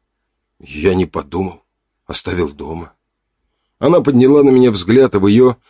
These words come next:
усталых глазах мелькнуло что-то похожее на подозрение или просто на привычную укоризну. «Без документов я ничего выдать не могу. Это правило. Приходите с бумагами».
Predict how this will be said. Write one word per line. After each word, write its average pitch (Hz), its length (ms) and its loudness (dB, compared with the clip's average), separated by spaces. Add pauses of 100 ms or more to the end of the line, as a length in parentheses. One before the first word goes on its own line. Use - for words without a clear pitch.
(140)
усталых 110 560 0
глазах 101 420 -2
мелькнуло 101 480 0
что-то - 320 -6
похожее 113 640 0 (240)
на 104 160 -2
подозрение 107 720 0
или 95 100 2
просто 113 540 -2 (260)
на 90 140 -2
привычную 92 640 -4
укоризну. 87 640 -14 (1080)
«Без 151 260 -2
документов 185 580 2
я 143 120 4
ничего 143 380 2
выдать 135 320 -2
не 120 80 2
могу. 87 440 -4 (340)
Это 156 640 0
правило. 90 560 -10 (320)
Приходите 220 540 0
с 101 80 -6
бумагами». - 640 -14